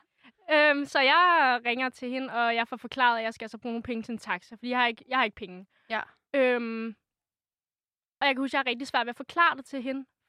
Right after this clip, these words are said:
Speaker 1: fordi at jeg, der kører ligesom to, øhm,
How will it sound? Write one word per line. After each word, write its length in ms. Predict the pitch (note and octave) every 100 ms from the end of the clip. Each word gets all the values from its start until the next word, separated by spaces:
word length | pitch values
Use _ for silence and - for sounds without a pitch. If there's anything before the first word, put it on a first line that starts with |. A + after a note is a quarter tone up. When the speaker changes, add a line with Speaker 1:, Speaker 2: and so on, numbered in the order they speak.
| _
Speaker 1:
fordi 220 | C#4+ C4+
at 100 | C4
jeg, 180 | B3 A#3 _ _ _ _ _
der 160 | C4+ B3
kører 280 | - C#4
ligesom 240 | C4+ C4+ C4+
to, 360 | - D4+ B3 _ _ _ _ _ _
øhm, 720 | B3+ A#3+ A3+ A3 G#3+ G#3 G3